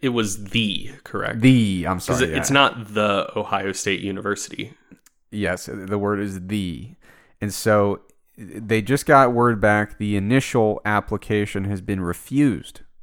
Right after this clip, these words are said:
Speaker 2: uh, by the U S, the United States Patent and Trademark Office. So some career politician, bureaucrat, um,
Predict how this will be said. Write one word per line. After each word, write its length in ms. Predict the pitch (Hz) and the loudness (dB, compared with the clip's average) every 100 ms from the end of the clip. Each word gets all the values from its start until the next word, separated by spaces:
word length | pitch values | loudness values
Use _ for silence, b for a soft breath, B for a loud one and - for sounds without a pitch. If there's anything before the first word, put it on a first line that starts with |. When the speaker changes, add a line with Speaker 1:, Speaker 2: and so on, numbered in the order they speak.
| - | -8
Speaker 2:
uh, 280 | 98 90 76 - - | -4 -2 -4 -8 -4
by 160 | 92 | -2
the 120 | 87 | -2
U 260 | 87 95 104 | -4 0 2
S, 440 | 92 - - - _ - - | 0 -2 -10 -18 _ -20 -14
the 80 | 90 | -8
United 300 | 90 95 107 | -2 0 0
States 280 | - 92 - - | -2 -4 -4 -10
Patent 460 | - 107 127 123 - | -2 -2 -2 -6 -8
and 140 | 87 | -10
Trademark 540 | - 98 92 87 87 _ | -4 -4 -2 -6 -6 _
Office. 540 | 85 85 - - - - b b b | -4 -4 -8 -18 -20 -20 b b b
So 220 | - 104 98 | -2 0 0
some 420 | - 143 160 156 | 2 4 4 0
career 460 | - 120 127 135 | -4 0 2 2
politician, 920 | 127 - 120 117 110 - 113 - 107 92 | 0 6 6 8 4 0 -2 -2 -6 -6
bureaucrat, 920 | 98 110 107 98 - 90 85 87 - b b b b b - | 2 4 4 2 2 2 2 0 -6 b b b b b 2
um, 480 | 95 90 90 90 | 4 4 2 -4